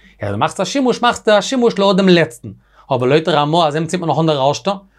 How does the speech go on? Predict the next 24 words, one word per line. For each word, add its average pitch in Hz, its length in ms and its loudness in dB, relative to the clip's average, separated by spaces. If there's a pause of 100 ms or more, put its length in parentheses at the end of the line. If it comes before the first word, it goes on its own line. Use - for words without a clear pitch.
(100)
און 156 100 0
פון 160 120 -2
דעם 170 120 0
צינט 170 180 -2
מען 160 60 -2
אלץ 160 180 0
אזוי, 180 140 0
מען 156 120 0
לייגט 170 160 -2
אים 156 100 -4
שפעטער, 185 460 0 (380)
איז 127 160 -4
וואס 147 280 0
ביז 180 100 0
דער 151 100 4
שימוש 160 380 -2
לא 147 160 2
אורוי. 131 340 -2 (340)
אם 98 60 -6
בלד 135 200 2
איך 131 140 -6
לייג 147 200 2
אים 160 160 2
אחר, 196 480 0